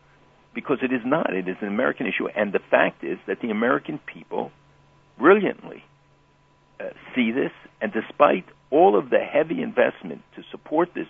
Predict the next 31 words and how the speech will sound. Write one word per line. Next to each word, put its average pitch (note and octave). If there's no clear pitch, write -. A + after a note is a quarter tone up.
bill D2+
and F#2
the A2
investment D#2+
against E3
it, E2+
obviously, -
only F#3
twenty-one E3+
percent -
of -
the A#2+
American C3+
people -
support -
this -
bill A2
in G#2
the, -
in G#2+
the G#2
Pew -
poll G2+
last, A2+
this -
past -
week. -
And A2+
the, G#2+
the -
polling D#3